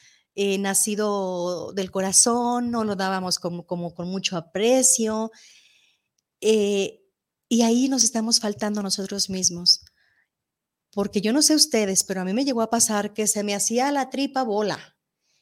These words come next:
Y yo sentía aquí una angustia tremenda de que ya llegó y entonces, pues,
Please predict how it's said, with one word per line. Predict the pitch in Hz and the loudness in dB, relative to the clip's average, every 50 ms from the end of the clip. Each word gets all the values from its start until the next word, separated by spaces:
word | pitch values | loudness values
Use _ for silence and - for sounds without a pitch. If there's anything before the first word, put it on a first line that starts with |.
| _ _ _ | _ _ _
Y | - 233 226 202 | -2 0 0 2
yo | 202 269 294 | 2 2 2
sentía | 285 269 269 254 240 214 254 254 | 2 2 2 0 0 0 0 -2
aquí | 254 254 269 | -2 -2 -4
una | 269 262 262 | -2 0 0
angustia | 262 254 240 254 262 254 - 269 262 | 0 0 0 0 0 0 0 0 0
tremenda | 262 233 233 233 233 233 240 240 | 0 -2 0 0 0 0 0 0
de | 240 233 233 | 0 -2 -2
que | 247 240 | -4 -4
ya | 214 - 233 - 233 | -4 -4 -4 -4 -4
llegó | - - 254 208 175 170 180 160 - - 302 311 294 | -6 -6 -4 -6 -6 -6 -8 -8 -6 -4 -4 -2 -2
y | 262 226 196 190 | -2 -2 -4 -4
entonces, | 185 185 - 196 208 214 - 247 233 | -6 -6 -6 -2 0 0 0 0 -2
pues, | - - 190 - - - | -4 -4 -4 -4 -4 -6